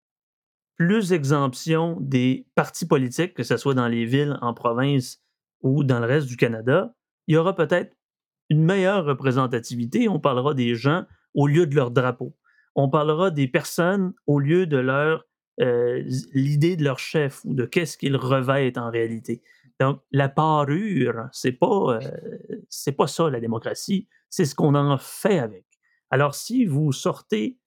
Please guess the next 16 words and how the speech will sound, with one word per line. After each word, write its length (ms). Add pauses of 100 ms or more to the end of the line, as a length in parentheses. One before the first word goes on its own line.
(300)
et 120
vous 100
dites, « 240
Je 100
m'en 240
vais 80
en 100
politique », 440 (680)
et 100
que 120
vous, 380
vous 240
risquez 480
pas 160
mal 220
tout, 220